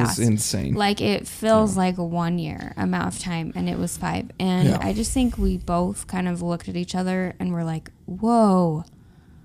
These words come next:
Speaker 1: five years down, thirteen to go."
Speaker 2: Yeah.
Speaker 1: And before he's gone. And I think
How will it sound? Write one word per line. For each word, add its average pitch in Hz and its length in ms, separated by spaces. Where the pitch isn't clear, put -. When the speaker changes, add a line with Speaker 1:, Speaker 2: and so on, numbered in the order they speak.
Speaker 1:
five 214 480
years 196 300
down, 180 360
thirteen 185 600
to 160 80
go." 156 440
Speaker 2:
Yeah. 117 200
Speaker 1:
And 180 580
before 180 300
he's 175 260
gone. 151 500
And 185 460
I 180 140
think 214 500